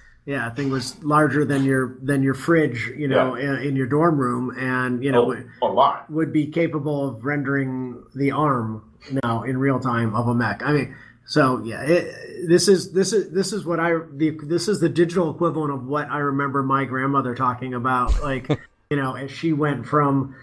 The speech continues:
Speaker 1: you know, horse-drawn bu-, buggies to, you know, to jet airplanes,
Speaker 2: Mm.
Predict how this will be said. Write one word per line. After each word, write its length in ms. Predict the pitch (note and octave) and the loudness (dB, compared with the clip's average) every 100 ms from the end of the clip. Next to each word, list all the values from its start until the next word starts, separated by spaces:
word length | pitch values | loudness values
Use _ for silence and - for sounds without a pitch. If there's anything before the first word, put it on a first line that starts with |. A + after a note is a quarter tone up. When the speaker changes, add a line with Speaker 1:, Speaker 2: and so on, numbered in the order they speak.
| - - | -20 -4
Speaker 1:
you 140 | D3 | 0
know, 420 | C#3+ C3 C3 B2 - | 2 2 0 -4 0
horse-drawn 560 | E3 E3 - D3+ C#3 B2 | 4 4 4 0 2 2
bu-, 280 | D3+ C#3+ | 0 0
buggies 460 | C3+ D3 D3 C#3 C3 C#3+ | -2 -2 0 0 0 0
to, 340 | C3+ B2+ A#2+ | 2 0 -2
you 120 | C#3+ | 0
know, 80 | C3+ | 0
to 160 | A#2 C3+ | 0 0
jet 180 | C#3+ B2+ | 0 2
airplanes, 600 | C3+ C#3 D#3 D#3+ E3+ - | 0 2 0 0 -2 -4
Speaker 2:
Mm. 460 | A#2+ A#2 G#2+ - | 0 2 2 0